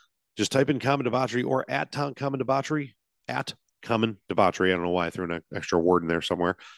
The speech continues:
Uh, like, follow, share, subscribe, tell your friends, vote on our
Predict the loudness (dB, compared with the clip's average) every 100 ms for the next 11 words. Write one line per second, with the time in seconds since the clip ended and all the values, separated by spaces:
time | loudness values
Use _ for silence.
0 | _ _ 2 4 4 2 2 4 4 4
1 | 4 6 4 2 0 -2 -2 0 0 0
2 | -2 -4 -2 0 2 0 -2 -2 0 0
3 | -2